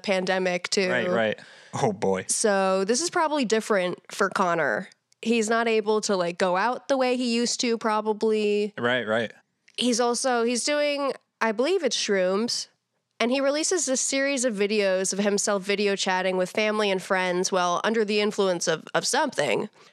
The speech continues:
Speaker 1: And he's attempting to enlighten them with varying degrees of success.
Speaker 2: Okay.
Speaker 1: Yeah.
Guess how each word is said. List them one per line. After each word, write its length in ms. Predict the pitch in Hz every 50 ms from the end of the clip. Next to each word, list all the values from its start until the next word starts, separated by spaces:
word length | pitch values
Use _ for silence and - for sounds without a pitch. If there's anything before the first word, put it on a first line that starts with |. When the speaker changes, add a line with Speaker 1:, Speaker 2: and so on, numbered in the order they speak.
| _ -
Speaker 1:
And 140 | - 214
he's 200 | 240 262 262 214
attempting 500 | 240 220 - 294 302 311 294 - 285 277 262
to 220 | - - 262 240 226
enlighten 440 | 220 214 233 247 254 226 226 233
them 420 | 220 214 202 202 202 202 196 190 - -
with 360 | - 202 208 196 - - - - _ _ -
varying 460 | 196 226 233 233 226 226 220 208 208
degrees 440 | 185 208 185 - 196 190 185 185 196
of 160 | 180 180 175 -
success. 560 | - 190 - - 147 135 - - - - - -
Speaker 2:
Okay. 460 | 135 131 139 - - 170 139 143 147 143 - _ _ _ _ _ _ _ - -
Speaker 1:
Yeah. 460 | 214 202 196 175 175 - - -